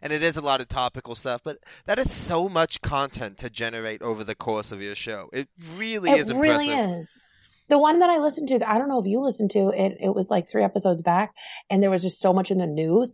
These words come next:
Speaker 2: that instead of, like, writing a rant, he just went through and, like, did micro takedowns of, like, twenty different news stories, and then his
Speaker 1: Wow,
Speaker 2: shtick
Speaker 1: I
Speaker 2: was
Speaker 1: didn't
Speaker 2: like,
Speaker 1: hear that.
Speaker 2: "Oh, I didn't even write a rant." We're like, "Yeah, you just <laughs> did, like,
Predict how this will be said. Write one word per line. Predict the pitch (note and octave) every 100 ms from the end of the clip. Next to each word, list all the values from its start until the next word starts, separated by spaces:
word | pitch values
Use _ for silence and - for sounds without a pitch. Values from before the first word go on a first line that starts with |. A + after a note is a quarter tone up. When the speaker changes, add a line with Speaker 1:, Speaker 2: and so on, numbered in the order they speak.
| - - G3+
Speaker 2:
that | G3
instead | F#3 F3 F#3
of, | F#3+
like, | E3+ D#3+
writing | D#3 D#3 F3+ F3+
a |
rant, | D3+ D3+ D#3 A3+ -
he | - G#3+
just | G#3+ G#3
went | G3+ -
through | F#3+ G#3
and, | G#3
like, | F3 D#3 - _ _
did | F3+ F3+ D3+
micro | C#3 D#3 - G3
takedowns | F#3 D#3+ E3 A3 A#3 B3 G#3
of, | E3+
like, | E3 D#3 - -
twenty | - E3 F#3+
different | G3 F3+ F#3
news | D#3 E3 G3
stories, | - G#3+ A3+ A#3
and | A3
then | E3+ E3
his | -
Speaker 1:
Wow, |
Speaker 2:
shtick | - -
Speaker 1:
I |
Speaker 2:
was | F3
Speaker 1:
didn't |
Speaker 2:
like, | E3 D#3+ G#2
Speaker 1:
hear | G#2+
that. | F#3+
Speaker 2:
"Oh, | A3+ A3 G#3 G3 - -
I | F#3+
didn't | F#3+ G3
even | F#3+ F3+
write | F3 D#3+
a |
rant." | D3+ F3 E3 -
We're |
like, | F3 E3
"Yeah, | D4 A#3
you | F#3 A#3
just | D4+ G3+
<laughs> | C4+
did, | - C#4+ - G3 -
like, | A3 G#3+ G#3+